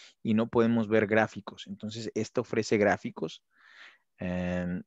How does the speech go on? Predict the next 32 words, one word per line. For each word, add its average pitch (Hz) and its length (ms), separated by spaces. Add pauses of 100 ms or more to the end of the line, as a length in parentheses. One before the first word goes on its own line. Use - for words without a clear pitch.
claro, 110 200
ahorita 104 220
estoy 117 200
en 110 100
un 104 120
par, 104 220
pero 90 140
si - 140
me 95 100
voy 98 140
a 107 60
una 107 180
moneda 101 340
nada 98 220
más, 98 180
si, - 160
si 90 300
escojo, 92 840 (460)
a - 60
ver, 92 80
me 92 120
tendría 101 280
que - 100
salir 101 260
de 95 80
aquí. 95 340 (1000)
¿Dónde 98 260
andamos? 87 460 (400)
Si 98 100
nos 90 160
vamos 98 320
a... 80 420